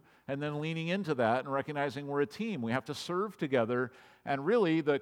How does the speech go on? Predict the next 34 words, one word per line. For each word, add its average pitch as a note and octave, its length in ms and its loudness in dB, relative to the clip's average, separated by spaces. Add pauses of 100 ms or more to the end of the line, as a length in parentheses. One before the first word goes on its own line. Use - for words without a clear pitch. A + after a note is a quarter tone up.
the C#3 120 0
Christian D#3+ 460 -2
movement F#3 600 -4
and B2+ 280 -2
any E3 320 -6
individual C3+ 520 -4
church F#3+ 420 -2
and C3+ 120 -2
our D#3+ 280 0
own G3+ 200 -2
Christian F3+ 340 -8
lives D3 580 2 (380)
are D3 100 2
going E3 240 0
to D3 80 2
rise C#3+ 520 4
or D#3 100 -2
fall, C#3 540 4
not C#3+ 300 -2
based E3+ 300 -2
on D3+ 220 0
what D3 180 0
you F3 280 0
as D#3+ 140 4
an D#3+ 80 -8
individual D#3 480 -2
do, A#2+ 280 0
but B2 180 -2
based C3 280 0
on C#3 180 -4
what C#3 200 0
we D3 200 -4
do B2+ 240 -6
together. A#2 480 0